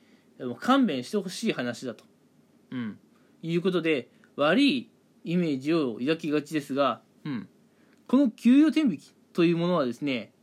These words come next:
えー、まあ、皆さんがね、貯金をするとか、お金を貯めるっていう意味では、えー、まあ、ありがたい機能なんですね。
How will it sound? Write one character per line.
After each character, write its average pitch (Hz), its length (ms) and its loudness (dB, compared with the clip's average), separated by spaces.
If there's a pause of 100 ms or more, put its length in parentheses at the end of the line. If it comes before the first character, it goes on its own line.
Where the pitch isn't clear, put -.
(640)
え 127 460 0
ー、 - 20 -6
ま 127 100 -4
あ、 - 20 -4
皆 196 300 4
さ 349 100 0
ん 165 80 -2
が 135 100 -2
ね、 190 180 -4 (200)
貯 - 160 0
金 320 380 0
を 302 60 4
す 277 120 0
る 262 100 2
と 202 100 -2
か、 - 200 -8 (400)
お 160 140 -4
金 320 320 2
を 320 40 2
貯 240 200 2
め 269 180 4
る 320 80 6
っ 277 40 2
て - 220 -2
い 208 120 6
う - 20 4
意 214 80 2
味 190 120 0
で 180 100 4
は、 202 380 0 (360)
え 123 180 -2
ー、 123 40 -2
ま 113 320 -4
あ、 156 80 -2
あ 220 60 4
り 349 140 2
が 453 120 2
た 466 100 -2
い 175 240 -2
機 - 160 0
能 170 140 0
な 127 100 -6
ん 120 40 -6
で 113 80 -12
す - 100 -14
ね。 240 220 -2